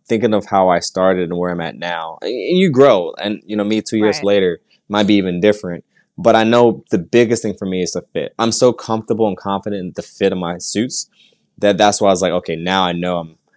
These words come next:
Speaker 1: I'm in the game now." Like,
Speaker 2: Uh-huh.
Speaker 1: twenty nineteen, I still doubted myself. Even when I created the brand, even when I had clients, all three of 'em,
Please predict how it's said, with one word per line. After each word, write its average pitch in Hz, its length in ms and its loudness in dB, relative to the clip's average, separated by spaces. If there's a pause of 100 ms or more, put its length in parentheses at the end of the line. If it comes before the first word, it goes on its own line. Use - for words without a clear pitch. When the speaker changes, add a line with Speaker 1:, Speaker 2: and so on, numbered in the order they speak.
Speaker 1:
I'm 113 160 2
in 113 80 6
the 110 80 4
game 98 260 2
now." 87 280 -6
Like, 85 320 -6 (180)
Speaker 2:
Uh-huh. - 220 -16
Speaker 1:
twenty 151 180 6
nineteen, 143 420 2
I 104 80 0
still 107 200 0
doubted 92 300 2
myself. 80 360 -10
Even 120 200 0
when 131 100 0
I 110 60 -2
created 107 280 -2
the 98 60 -2
brand, 85 400 -6
even 104 320 -4
when 101 100 -4
I 90 80 -2
had 95 280 -4
clients, 82 680 -10 (640)
all 95 140 4
three 90 240 0
of 82 100 -2
'em, 85 180 -10